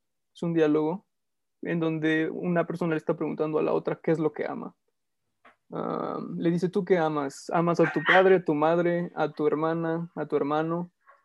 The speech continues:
Ah, y le dice, "No". ¿No? O sea, lo, lo, lo descarta. No con el sentido feo de descartar, amar a la familia, pero dice, "No es necesariamente eso". Le pregunta después, "¿Amas a tus amigos?".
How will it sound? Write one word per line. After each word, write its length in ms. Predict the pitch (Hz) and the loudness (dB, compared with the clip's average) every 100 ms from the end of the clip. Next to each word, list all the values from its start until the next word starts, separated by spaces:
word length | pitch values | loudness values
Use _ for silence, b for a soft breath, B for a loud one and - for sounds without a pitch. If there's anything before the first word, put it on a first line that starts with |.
| _ | _
Ah, 360 | - 147 139 147 | -4 -2 0 0
y 60 | 156 | 0
le 140 | 151 | 0
dice, 260 | 160 165 170 | -2 -2 -2
"No". 400 | 170 151 202 247 _ _ _ - | -2 0 -2 -4 _ _ _ -10
¿No? 280 | - - 80 | -8 -6 -2
O 60 | |
sea, 100 | 170 | 2
lo, 180 | 151 160 | 4 6
lo, 180 | 151 151 | 4 2
lo 200 | 139 - | 0 -2
descarta. 600 | 165 170 - 147 - 208 - _ _ | -4 -4 -2 -2 -2 -6 -6 _ _
No 140 | 175 | 0
con 120 | 180 175 | 2 2
el 80 | |
sentido 580 | 160 156 160 156 156 143 - | 0 -2 0 2 4 2 -2
feo 380 | - 147 170 | 0 4 4
de 140 | 180 156 | 2 -2
descartar, 520 | - - - 180 - - - | -6 -6 -6 -2 -4 -4 -4
amar 240 | 170 160 | -2 0
a 40 | 160 | 0
la 120 | 175 | -2
familia, 500 | - 170 190 190 220 | 0 2 2 2 2
pero 200 | 175 165 | 0 -2
dice, 220 | 175 175 | -4 -6
"No 160 | 165 175 | -2 -2
es 120 | 165 | 0
necesariamente 680 | 170 156 160 156 151 156 156 | 0 2 0 0 -4 -4 -6
eso". 260 | 175 190 _ b b b | -4 -8 _ b b b
Le 100 | 175 160 | -2 2
pregunta 280 | 165 170 | 2 4
después, 340 | 165 - 170 - | 2 2 0 0
"¿Amas 300 | - 170 185 | 0 2 4
a 60 | 180 | 0
tus 140 | 175 165 | 2 2
amigos?". 680 | 156 180 202 233 240 - | 2 4 4 4 2 -18